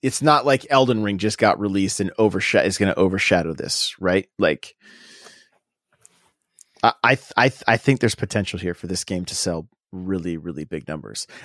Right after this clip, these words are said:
I think there's, 'cause you gotta remember too, the last Strikers game was on the Wii, and that, the, the, the kids that grew up with the Wii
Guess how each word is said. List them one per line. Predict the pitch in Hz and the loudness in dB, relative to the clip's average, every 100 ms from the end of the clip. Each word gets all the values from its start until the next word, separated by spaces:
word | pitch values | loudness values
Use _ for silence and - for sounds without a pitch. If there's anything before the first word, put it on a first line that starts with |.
| - | 2
I | 147 | 2
think | - 233 196 | 4 -2 4
there's, | 160 135 139 107 - | 4 4 -2 -10 -12
'cause | - 127 | -4 4
you | |
gotta | 214 160 | 6 8
remember | 127 107 87 | 6 4 2
too, | - 175 82 _ _ _ _ _ _ _ _ _ _ _ _ _ _ _ _ _ _ _ _ _ _ _ _ _ _ _ _ - | 2 2 2 _ _ _ _ _ _ _ _ _ _ _ _ _ _ _ _ _ _ _ _ _ _ _ _ _ _ _ _ -8
the | 110 | -2
last | 107 156 180 | 2 2 2
Strikers | - 135 113 - | 2 2 2 0
game | 120 107 | 2 2
was | 101 | -2
on | - 110 101 | -4 -4 -4
the | 90 | -8
Wii, | 87 117 82 - _ _ _ _ | -6 -6 -6 -12 _ _ _ _
and | 110 101 92 90 95 104 | -6 -6 -8 -14 -10 0
that, | 127 170 208 - _ _ 143 | 4 6 4 0 _ _ -14
the, | 104 98 117 | -12 -10 -10
the, | 117 117 113 - | -4 0 0 0
the | 98 113 | -4 -4
kids | 104 - 151 156 190 - - - _ _ - | -4 -4 2 4 4 0 -6 -10 _ _ 0
that | 123 92 | 0 0
grew | 117 143 | 4 4
up | 151 | 4
with | 160 - | 0 0
the | 107 | -2
Wii | 92 123 165 | 2 4 2